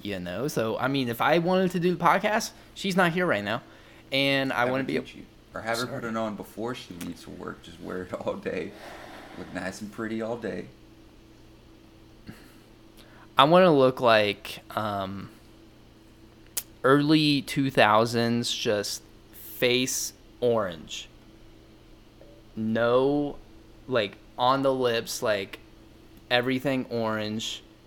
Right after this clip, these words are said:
Speaker 1: and, um, you can clearly tell the difference between, like, neck to face ratio, you know?
Speaker 2: Mm-hmm.
Speaker 1: That's how I'm gonna be on the next podcast. Just wait.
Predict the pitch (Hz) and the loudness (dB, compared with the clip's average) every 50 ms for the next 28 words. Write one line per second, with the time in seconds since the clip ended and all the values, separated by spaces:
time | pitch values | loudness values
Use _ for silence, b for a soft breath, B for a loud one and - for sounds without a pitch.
0 | - - - - 117 113 107 104 98 92 92 92 90 95 - - - - - - | -20 -20 -12 -8 -6 -4 -4 -4 -4 -4 -6 -8 -10 -12 -16 -20 -20 -20 -20 -20
1 | - - - - - - - - - 110 104 104 95 90 87 87 90 90 107 - | -20 -20 -20 -20 -20 -20 -20 -8 -4 -2 0 2 2 0 -2 -4 -6 -8 -10 -12
2 | - - - - - - - - - - - - - - - - - - - - | -16 -20 -20 -20 -20 -20 -20 -20 -20 -20 -20 -20 -20 -20 -20 -20 -20 -20 -20 -20
3 | - - 120 120 117 - 131 113 110 107 - - - - - - - - - - | -10 -2 -2 -2 0 0 -2 -2 -4 -6 -10 -18 -20 -20 -20 -20 -20 -20 -20 -18
4 | - - - - 139 123 123 123 123 123 123 120 117 - - - 113 101 101 104 | -14 -14 -10 -8 -4 -2 -2 -2 0 0 0 -2 -2 -4 -4 0 2 2 2 2
5 | 104 104 98 95 117 107 101 101 - 101 98 98 - - 107 98 - 101 98 98 | 0 -2 -6 -6 -6 -6 -6 -6 -8 -10 -12 -12 -12 -14 -14 -14 -12 -12 -12 -10
6 | 98 98 98 95 101 101 101 101 98 101 98 - - - - - 95 - - - | -10 -10 -10 -10 -10 -8 -6 -4 -4 -4 -6 -8 -16 -16 -12 -12 -12 -12 -10 -10
7 | - 98 101 104 - - - - 107 107 110 110 - - - - b b b b | -6 -6 -6 -6 -6 -8 -6 -4 -2 -2 0 0 0 -2 -2 -2 b b b b
8 | b b b b - - - 107 107 107 101 104 104 107 110 - - - - - | b b b b -14 -8 -4 -4 -2 -2 -2 -2 -2 -2 -4 -8 -16 -20 -20 -20
9 | - 85 82 92 92 90 87 B B B B B B B B - - - - - | -20 -20 -16 -16 -16 -16 -16 B B B B B B B B -20 -20 -20 -20 -20
10 | - - - - - - - - - - - - - - - - - - - 120 | -20 -20 -20 -20 -20 -20 -20 -20 -20 -20 -20 -20 -20 -20 -20 -20 -20 -8 -4 -4
11 | 120 - - 110 98 - 113 131 139 143 139 123 117 104 104 98 - 90 90 95 | -4 -4 -6 -10 -6 -4 6 8 8 8 8 6 4 2 0 -2 -2 -4 -4 -6
12 | - - - - - - - - - - - - - - - - - - - - | -6 -4 -6 -6 -6 -6 -10 -12 -12 -14 -16 -14 -12 -12 -12 -10 -10 -10 -8 -8
13 | - - - - - - 50 50 - | -8 -8 -8 -8 -10 -8 -8 -8 -8